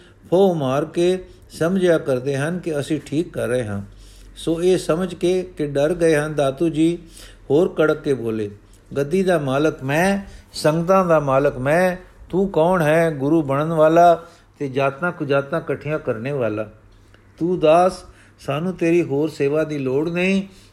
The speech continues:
ਬਸ ਇਹੋ ਆਗਿਆ ਹੈ, ਇਹੋ ਹੁਕਮ ਹੈ ਕਿ ਇੱਥੋਂ ਚਲੇ ਜਾਓ। ਮਾਲਕ ਆ ਗਏ ਹਨ,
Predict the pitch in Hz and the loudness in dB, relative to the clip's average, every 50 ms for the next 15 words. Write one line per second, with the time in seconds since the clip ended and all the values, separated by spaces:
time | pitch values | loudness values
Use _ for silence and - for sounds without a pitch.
0 | _ - - 135 151 156 147 156 160 170 180 180 175 160 147 139 139 135 151 170 | _ -14 -6 -2 -2 -2 -2 -2 -2 0 0 2 0 0 0 -2 -4 -2 0 2
1 | 175 165 156 165 170 170 165 165 - - - _ _ _ - 165 170 175 160 135 | 2 2 4 4 4 4 2 0 -4 -14 -20 _ _ _ -4 0 2 2 2 2
2 | 135 135 - 180 170 160 147 151 156 160 156 156 156 - - - - - - - | 0 -2 -2 -2 -2 0 0 2 2 2 2 0 -2 -8 -20 -20 -20 -20 -20 -20
3 | - - - 170 160 156 - - 165 151 - 160 156 160 151 127 117 104 98 101 | -14 -4 -2 0 0 0 0 -2 -4 -2 2 2 4 4 4 2 0 -2 -4 -6
4 | 101 - - _ - - - - _ - 120 113 120 123 139 156 170 156 160 151 | -10 -14 -20 _ -20 -20 -20 -20 _ -14 -10 -6 -4 -2 0 0 0 0 -2 -2
5 | 143 143 151 170 175 185 185 165 165 170 170 170 165 | -2 0 0 0 0 2 2 2 2 0 0 -4 -8